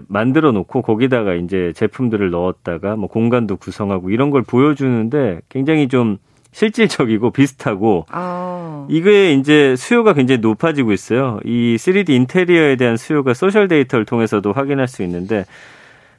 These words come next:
Speaker 1: 그 N포털 데이터랩이 분석한 작년 일월 십월 인테리어 시뮬레이션 키워드 검색 지수가 작년 같은 기간보다 백십칠 퍼센트 증가했다고
Speaker 2: 야.
Speaker 1: 합니다. 그러니까 기존의 공간 시뮬레이션이 가능한 서비스들,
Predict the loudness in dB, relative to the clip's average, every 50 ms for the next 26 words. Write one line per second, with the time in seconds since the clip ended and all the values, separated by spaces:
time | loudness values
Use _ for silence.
0 | _ _ -8 -4 -2 0 0 0 0 0 0 0 0 -2 0 0 -2 -2 0 0
1 | 2 2 2 2 2 0 0 0 0 -2 0 0 2 0 0 0 0 -2 0 -2
2 | -2 -4 -4 -4 -4 -4 -4 -6 -10 _ _ _ _ -20 _ _ -8 -4 -2 0
3 | 0 0 0 0 -2 0 2 2 2 2 0 -2 -4 -2 0 0 0 2 0 0
4 | -2 -2 -2 -2 0 2 2 2 2 0 -2 -4 -6 -4 -2 -2 0 0 0 0
5 | 0 -2 -6 -6 -4 -2 -2 0 0 0 -2 -2 -4 -2 -2 -4 -6 -4 -8 -8
6 | -8 -8 -4 -2 -2 -2 -2 -4 -8 -8 -6 -4 -2 0 0 0 0 0 -2 -4
7 | -4 -4 -4 -4 -2 -2 -2 -2 -2 -2 -4 -4 -4 -2 -2 -4 -4 -4 -10 -10
8 | -6 -6 -6 -4 -2 -4 -4 -4 -6 -6 -8 -4 0 0 2 2 2 0 -2 -2
9 | -2 -2 -2 -2 -4 -4 -4 -4 -2 -4 -4 -2 -4 -4 -4 -4 -16 -20 -20 -20
10 | -20 -20 _ _ _ _ -2 0 2 2 2 2 0 0 2 2 2 2 2 0
11 | -2 -2 -2 0 2 2 2 2 2 2 2 0 0 -2 -2 -2 -2 -2 -2 -2
12 | 0 0 0 -2 -2 -2 -4 -2 -2 -4 -6 -6 _ -2 -2 -2 -2